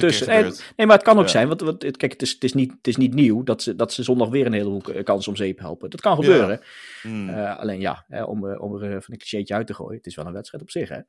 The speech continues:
Speaker 1: <laughs> Ja.
Speaker 2: Goedemorgen.
Speaker 1: Ik hoop al
Speaker 2: Moet
Speaker 1: dat
Speaker 2: ik,
Speaker 1: jij
Speaker 2: eh,
Speaker 1: het,
Speaker 2: hebben
Speaker 1: eh,
Speaker 2: we boetepot? Hebben we die of niet?
Speaker 1: <laughs> Ja, eh, ping.
Speaker 2: Ja.
Speaker 1: En, eh, je, je had het inderdaad over een spits die wat anders doet. Nou, dat is mijn stokpaardje, hè. Die heb ik al heel vaak, eh, geroepen, Bart. Wa-, wa-, wat, welke spits zou ik nou, eh, aandragen, denk je, voor Feyenoord?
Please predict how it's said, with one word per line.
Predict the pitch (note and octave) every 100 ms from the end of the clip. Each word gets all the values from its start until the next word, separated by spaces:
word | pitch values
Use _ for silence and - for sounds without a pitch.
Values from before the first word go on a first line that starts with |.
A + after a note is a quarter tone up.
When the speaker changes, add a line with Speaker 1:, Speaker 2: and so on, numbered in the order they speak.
| _ -
Speaker 1:
<laughs> | G3+ - G3 - E3+
Ja. | - - -
Speaker 2:
Goedemorgen. | B2+ G2+ G2+ - F2+
Speaker 1:
Ik | C#3 F2+
hoop | A#2+ F3+
al | - D3
Speaker 2:
Moet | D3
Speaker 1:
dat |
Speaker 2:
ik, | E3
Speaker 1:
jij | F3+
Speaker 2:
eh, |
Speaker 1:
het, | F3
Speaker 2:
hebben | F3 F#3+
Speaker 1:
eh, | F#3+
Speaker 2:
we | E3+
boetepot? | G#3+ G#3+ A3
Hebben | F3 G#3+
we | G#3+
die | A#3+
of | E4
niet? | G#3 B2+ -
Speaker 1:
<laughs> | - - - - B3+ F#3+
Ja, | C3 G#2 G#2
eh, | B2 A#2+ E3+ - - G3 -
ping. | A3 G#3 G#3 G3+ -
Speaker 2:
Ja. | - C#3+ - - -
Speaker 1:
En, | G#3 A3 -
eh, | F3 E3 -
je, | D3+ A#2+
je |
had | C#3
het | C#3+
inderdaad | A2 A2+ D3 G2+
over | F2+ F#2 E2+
een |
spits | F#2 A#2+ G2+
die | G#2
wat | G2 A2
anders | A#2+ G2
doet. | F#2+
Nou, | G#2 F#2
dat | C3
is |
mijn | D3 C3
stokpaardje, | F3+ F3 A2+ G2 A#2+
hè. | C#3+
Die | D#3+
heb |
ik | D#3
al | D#3
heel | E3+ F3
vaak, | D#3+ D#3 D3+
eh, |
geroepen, | D3 D3 D3+ C#3 F#2
Bart. | F2 G2+
Wa-, | A2+
wa-, | C3+ D3
wat, | D3 D#3+
welke | - C3 D3+ D#3
spits | - - D#3
zou | D#3 C3
ik | C3
nou, | C3 B2+ B2
eh, | -
aandragen, | A#2 A2+ G2+ G2 G2
denk | G2
je, | -
voor | G2+
Feyenoord? | - D#2 D#2+ F2 _